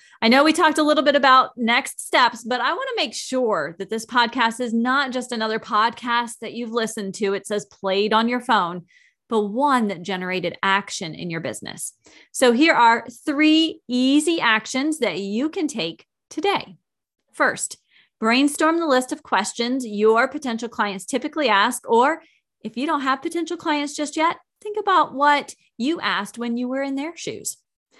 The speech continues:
Second, choose one of those questions and come up with a P D F that contains three to five tips or ideas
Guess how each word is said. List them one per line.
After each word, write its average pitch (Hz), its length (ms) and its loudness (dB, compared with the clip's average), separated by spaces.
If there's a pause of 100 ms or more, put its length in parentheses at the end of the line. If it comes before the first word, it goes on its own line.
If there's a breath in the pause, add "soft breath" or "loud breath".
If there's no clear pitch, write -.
(260 soft breath)
Second, 294 600 0
choose 294 280 2
one 254 400 4 (400)
of 254 120 0
those 240 180 4
questions 226 600 -4 (460 soft breath)
and 269 540 4 (280)
come 285 200 -2
up 247 280 2 (100)
with 208 560 -2 (460)
a - 60 -8
P 254 180 -6
D 294 120 0
F - 280 -2
that 240 120 -2
contains 233 440 -4 (100)
three 285 380 -2
to 330 80 -2
five 226 280 0
tips - 380 -2
or 247 160 2
ideas 220 640 0